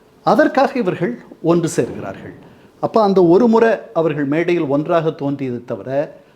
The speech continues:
அதற்கு பிறகு பிரச்சாரத்தில் வலதுசாரிகளும் இடதுசாரிகளும் ஒன்றாக சேரவில்லை. இந்தியன் யூனியன் முஸ்லிம் லீக்குக்கும் இடதுசாரிகள், வலதுசா-, இடதுசாரி கட்சிகளுக்கும் எப்போதுமே ஒரு, ஒரு பதற்றம் உண்டு.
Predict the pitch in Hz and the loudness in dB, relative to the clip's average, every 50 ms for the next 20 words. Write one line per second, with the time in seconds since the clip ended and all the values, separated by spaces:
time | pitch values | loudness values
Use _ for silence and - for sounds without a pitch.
0 | _ _ - 123 147 175 185 180 - - - 151 147 - 190 180 - 147 135 - | _ _ -6 -2 -2 0 0 -2 -6 -8 -6 -8 -6 -6 -8 -10 -8 -10 -10 -6
1 | - 170 156 - - - - 151 139 143 143 165 160 180 190 175 - 160 147 131 | -2 -2 -2 -2 -4 -8 -8 -8 -6 -4 -2 -2 0 0 0 -2 0 -2 -2 -2
2 | 123 123 127 143 170 175 135 135 143 156 143 - 139 120 - - 101 120 160 180 | -2 -2 -2 -2 -2 -2 -2 -2 -2 -4 -2 -4 -4 -4 -4 -6 -6 -6 -4 -4
3 | 156 139 127 139 139 131 143 143 - 143 123 113 98 95 92 98 - 78 - _ | -4 -4 0 0 -2 -2 -2 -4 -4 -4 -4 -4 -6 -10 -14 -16 -18 -20 -20 _
4 | - _ - - - - - - - _ _ _ _ _ _ _ _ _ - - | -20 _ -20 -20 -20 -20 -20 -20 -20 _ _ _ _ _ _ _ _ _ -20 -20
5 | - - _ _ 131 135 156 190 202 277 269 233 226 226 220 214 208 196 180 160 | -20 -20 _ _ 0 2 2 4 4 4 4 4 4 4 4 4 4 2 2 2
6 | 160 156 - - 233 226 214 196 190 165 139 139 127 - - 131 120 120 131 139 | 0 0 0 2 2 2 4 2 0 0 -2 -6 -8 -8 -8 -6 -4 -4 -4 -6
7 | - - - - - _ _ _ _ _ - 135 147 165 220 226 254 240 - 214 | -8 -12 -20 -20 -20 _ _ _ _ _ -4 -2 0 2 2 2 2 2 2 2
8 | 202 190 190 165 196 185 156 156 165 190 208 196 196 190 165 143 147 139 147 156 | 4 4 4 4 2 4 4 4 2 2 0 0 0 0 0 0 -2 -4 -2 0
9 | 165 190 196 208 190 - 180 170 156 151 139 131 117 - 147 135 - 156 131 - | 0 0 0 -2 0 0 0 0 0 -2 -4 -6 -4 -6 -6 -6 -6 -8 -10 -10
10 | 117 113 - - 139 156 180 175 - 160 160 160 - - 208 190 156 151 156 175 | -10 -12 -10 -10 -10 -10 -10 -10 -8 -8 -8 -8 -4 -2 -2 -2 -2 -2 -6 -6
11 | 226 180 160 156 160 180 190 165 151 143 - - 139 151 143 - - 156 135 110 | -4 -4 -4 -2 -4 -6 -6 -8 -8 -6 -4 -4 -4 -4 -6 -6 -8 -8 -8 -8
12 | 82 80 - - | -10 -12 -18 -20